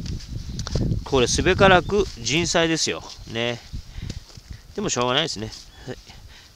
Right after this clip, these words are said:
日本の山奥で、田舎で何が起きてるかなんてことは、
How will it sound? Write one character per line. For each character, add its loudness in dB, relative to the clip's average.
日 4
本 0
の 2
山 8
奥 0
で、 -8
田 4
舎 2
で 2
何 6
が 0
起 0
き -2
て 2
る 0
か 0
な -4
ん -2
て -2
こ -4
と -2
は、 -2